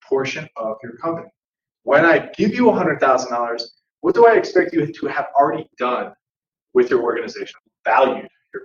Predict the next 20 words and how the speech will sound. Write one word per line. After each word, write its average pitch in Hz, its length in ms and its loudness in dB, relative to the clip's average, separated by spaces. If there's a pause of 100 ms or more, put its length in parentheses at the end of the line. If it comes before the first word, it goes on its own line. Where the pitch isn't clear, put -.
company. - 220 -20 (240)
You've 123 260 -8
estimated 175 580 2
the 131 160 0
amount 123 340 0
that 117 100 -2
your 110 120 -8
company - 340 -12
is - 160 -20
worth. - 140 -16 (460)
Because - 360 -2
obviously, 143 600 2
if 120 180 -6
I'm - 140 -2
giving 147 180 -2
you 131 120 -4
a - 40 -4
hundred 127 220 -6
thousand - 320 -2
dollars, - 520 0